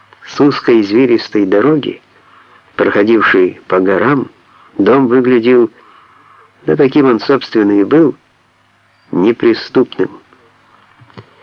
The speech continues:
Когда Джеймс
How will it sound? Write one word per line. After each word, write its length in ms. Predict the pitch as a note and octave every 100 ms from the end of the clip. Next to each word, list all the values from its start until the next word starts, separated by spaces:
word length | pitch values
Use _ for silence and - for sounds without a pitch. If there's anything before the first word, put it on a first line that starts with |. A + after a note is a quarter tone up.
| _ - - - - _ _ _ _ _ _ _ _ _ - _ - _ _ _ _ _ _ _ -
Когда 360 | F2+ F#2 C3+
Джеймс 460 | C3 B2+ D#3+ D3+